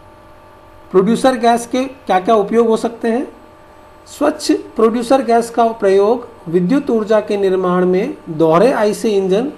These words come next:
जहां डीजल तेल को साठ से अस्सी प्रतिशत की सीमा तक विस्थापित किया जाता है, या हंड्रेड परसेंट गैस फायर्ड स्पार्क इग्निशन इंजन के जरिए किया जा सकता है।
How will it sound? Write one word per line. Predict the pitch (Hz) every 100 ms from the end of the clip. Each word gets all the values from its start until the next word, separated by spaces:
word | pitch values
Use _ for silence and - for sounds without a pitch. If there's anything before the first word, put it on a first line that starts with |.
| -
जहां | 156 185 208 175
डीजल | 180 208 220
तेल | 214 208
को | - 233
साठ | 233 185 196
से | - -
अस्सी | - -
प्रतिशत | 233 196 190 208 -
की | 214
सीमा | 202 190 196
तक | 202 202
विस्थापित | 180 190 180 185 180
किया | 185 175
जाता | 170 170
है, | 165 196 285 - - - - - 175
या | 202 156
हंड्रेड | - 185 208 285 262
परसेंट | 220 - 233 277 - - - - - - - - - - - - - - - - - - - - - 240
गैस | 147 233 247
फायर्ड | 240 214 220 254 - - -
स्पार्क | - - 190 220 254 - -
इग्निशन | 190 214 220 240
इंजन | 233 185 196 208
के | 202 196
जरिए | 185 190 294
किया | - 190 151
जा | 147
सकता | - 135 - 120
है। | 110